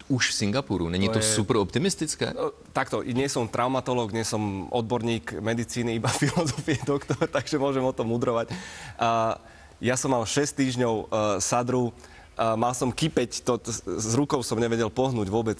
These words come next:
Speaker 2: vôbec nič. Dva mesiace ma to ešte pichalo. Môj rentgen po šiestich týždňoch vyzeral horšie, lebo mne sa klzala jedna kosť po druhej. Ja mám kratší tento prst kvôli tomu. Takže ja si myslím, že operácia a tak to zdrôtovanie je nevyhnutné riešenie pre Daniela Ricciarda.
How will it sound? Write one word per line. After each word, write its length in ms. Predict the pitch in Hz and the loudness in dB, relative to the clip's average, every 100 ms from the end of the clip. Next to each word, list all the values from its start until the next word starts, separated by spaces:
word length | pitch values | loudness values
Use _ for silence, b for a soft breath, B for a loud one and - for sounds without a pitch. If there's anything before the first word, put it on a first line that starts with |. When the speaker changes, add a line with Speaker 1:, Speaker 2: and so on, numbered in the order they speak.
| - | -4
Speaker 2:
vôbec 320 | 85 120 117 | -2 0 0
nič. 320 | 98 113 104 110 | 0 -2 -2 -2
Dva 160 | 117 | 0
mesiace 400 | 131 139 139 123 | 0 0 -2 0
ma 160 | 127 113 | 0 2
to 80 | 113 | 0
ešte 240 | 113 123 | 0 -4
pichalo. 480 | - 117 120 107 104 B B 107 | -2 0 2 2 0 B B -8
Môj 240 | 113 117 | -2 0
rentgen 400 | 127 147 139 123 | 2 2 0 -2
po 240 | - 120 113 B B B | 0 -2 -2 B B B
šiestich 400 | - 135 - 120 | -2 -2 0 -2
týždňoch 320 | 131 123 127 | 0 0 0
vyzeral 320 | 117 127 117 | 0 0 2
horšie, 400 | 110 143 147 - | 2 2 0 0
lebo 240 | 117 117 117 | 0 0 -2
mne 160 | 127 | 0
sa 160 | 123 131 | 2 0
klzala 480 | - 143 139 135 113 | 2 0 2 2 2
jedna 240 | 117 117 | 2 0
kosť 160 | 131 113 | 0 -2
po 160 | 127 | 0
druhej. 240 | 131 120 107 | 0 0 2
Ja 40 | 110 | 0
mám 80 | |
kratší 400 | 104 123 135 - | 0 0 2 -2
tento 320 | 113 110 113 104 | 0 2 0 0
prst 240 | 131 107 | -2 -2
kvôli 240 | 104 104 | -2 -2
tomu. 320 | 101 107 127 - - - - - - - - | -2 -2 -2 -6 -18 -20 -20 -20 -20 -20 -6
Takže 240 | 120 110 | -2 0
ja 80 | 123 | 0
si 80 | 127 | 0
myslím, 240 | 110 135 | 0 0
že 240 | 113 117 104 B B 107 | 0 0 -2 B B -4
operácia 800 | 127 131 123 123 120 127 120 113 | -2 0 0 0 0 0 2 2
a 80 | 110 | 0
tak 240 | 117 104 - | -2 -4 -2
to 80 | 110 | -2
zdrôtovanie 800 | 101 113 120 117 110 110 104 101 | 2 0 0 0 0 0 0 2
je 80 | |
nevyhnutné 560 | 104 113 110 117 113 107 | 0 0 0 -2 -2 0
riešenie 400 | 107 113 113 107 | 0 0 -2 -2
pre 160 | 104 98 | -2 -2
Daniela 320 | 104 110 98 | -2 0 -2
Ricciarda. 560 | 101 113 110 110 107 | -2 -2 0 0 -2